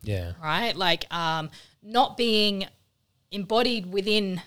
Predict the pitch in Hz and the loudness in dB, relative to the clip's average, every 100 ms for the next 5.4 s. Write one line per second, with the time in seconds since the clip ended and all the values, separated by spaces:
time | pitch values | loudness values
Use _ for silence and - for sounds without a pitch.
0 | - 196 185 180 170 156 180 214 - 208 | -14 -8 -6 -2 -2 -2 -2 -2 -2 -2
1 | 202 - 196 196 - 202 - 226 185 180 | -2 -4 -2 -2 -4 -6 -4 -2 -2 -4
2 | 185 175 - - 202 180 175 180 165 175 | -6 -8 -8 0 2 2 -2 -4 -6 -4
3 | - 202 180 - 170 170 185 165 180 175 | -2 -2 -2 -2 -2 -2 -6 -6 -4 -4
4 | - 226 190 175 - 208 190 170 160 165 | -2 2 2 2 0 0 0 0 -4 -2
5 | 202 180 165 | 0 0 -2